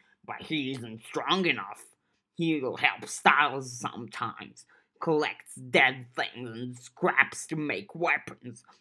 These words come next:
Plots revenge against his enemies and gets nowhere. He's a better blighter than a fighter." "Blighter being?" Munch shrugged.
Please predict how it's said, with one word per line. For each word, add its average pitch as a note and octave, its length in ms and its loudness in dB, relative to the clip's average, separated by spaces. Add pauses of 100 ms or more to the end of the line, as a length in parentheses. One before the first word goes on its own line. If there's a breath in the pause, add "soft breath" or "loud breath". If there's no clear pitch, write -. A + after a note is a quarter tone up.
(160)
Plots - 360 -2
revenge B2 640 0
against A2+ 600 -8
his C3 280 -8
enemies B2 640 0
and F#3 240 0
gets D3+ 380 0
nowhere. D#3+ 580 0 (400)
He's G3 380 2
a C#3+ 40 2
better C3 480 4
blighter A#2+ 680 4
than G#2 200 -6
a - 80 -14
fighter." - 800 -4 (1400)
"Blighter G#3 640 0
being?" G3+ 1040 4 (1120)
Munch D3 760 0
shrugged. C3 600 2